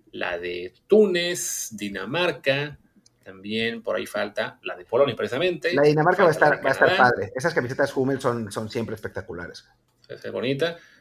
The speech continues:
Speaker 1: Falta también por ahí, ¿cuál más? Al-, alguna más que queda pe-, ah, la de Camerún, de hecho, también falta,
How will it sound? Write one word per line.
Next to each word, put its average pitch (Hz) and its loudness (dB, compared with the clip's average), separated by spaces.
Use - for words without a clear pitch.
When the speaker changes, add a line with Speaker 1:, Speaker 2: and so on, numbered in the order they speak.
Speaker 1:
Falta 110 -2
también 107 -4
por 104 -6
ahí, 107 -4
¿cuál 104 -8
más? 101 -10
Al-, - -10
alguna 180 -2
más 139 -4
que 131 -10
queda 123 -2
pe-, - -6
ah, 131 2
la 117 4
de 98 0
Camerún, 151 0
de 180 -2
hecho, 139 -8
también 107 -14
falta, 139 -2